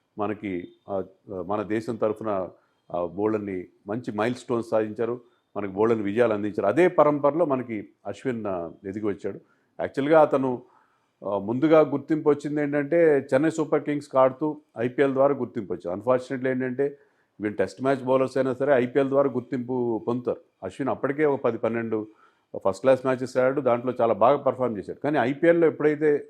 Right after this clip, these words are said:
సిఎస్కేకి ఆడుతూ అతను బాగా పర్ఫామ్ చేశాడో ఆ తర్వాతే అతనికి ఎక్కువగా గుర్తింపు రావడం అనేది జరిగింది. అలాగే ఇండియన్ టీంలోకి వచ్చాడు. తర్వాత టూ థౌజండ్ లెవెన్, ఆ,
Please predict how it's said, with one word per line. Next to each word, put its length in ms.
సిఎస్కేకి 580
ఆడుతూ 340
అతను 180
బాగా 200
పర్ఫామ్ 420
చేశాడో 380
ఆ 80
తర్వాతే 460
అతనికి 320
ఎక్కువగా 540
గుర్తింపు 380
రావడం 300
అనేది 220
జరిగింది. 440
అలాగే 280
ఇండియన్ 240
టీంలోకి 360
వచ్చాడు. 500
తర్వాత 300
టూ 180
థౌజండ్ 260
లెవెన్, 340
ఆ, 280